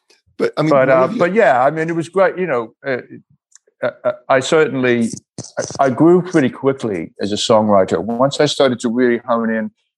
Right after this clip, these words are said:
Speaker 2: and it was great having the guitar and, and the piano to go back and forth between those two instruments to, to play.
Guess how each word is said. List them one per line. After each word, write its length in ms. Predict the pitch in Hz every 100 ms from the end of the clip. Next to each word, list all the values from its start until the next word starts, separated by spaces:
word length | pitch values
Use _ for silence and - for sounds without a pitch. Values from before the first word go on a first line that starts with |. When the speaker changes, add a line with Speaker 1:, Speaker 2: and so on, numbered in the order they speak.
| -
Speaker 2:
and 80 | 139
it 20 |
was 120 | 147
great 300 | 170 185 175
having 240 | 170 139
the 60 | 127
guitar 560 | 123 - 156 147 143 -
and, 120 | 127
and 200 | 127 160
the 60 | 151
piano 360 | - 123 104 104
to 80 | 117
go 80 |
back 200 | 135 143 -
and 100 | 127
forth 300 | - 135 -
between 280 | 110 - 117
those 160 | 110 107
two 200 | - 110
instruments 540 | 113 98 85 85 -
to, 260 | - 92 87 - - _ - - - -
to 80 | -
play. 260 | 95 80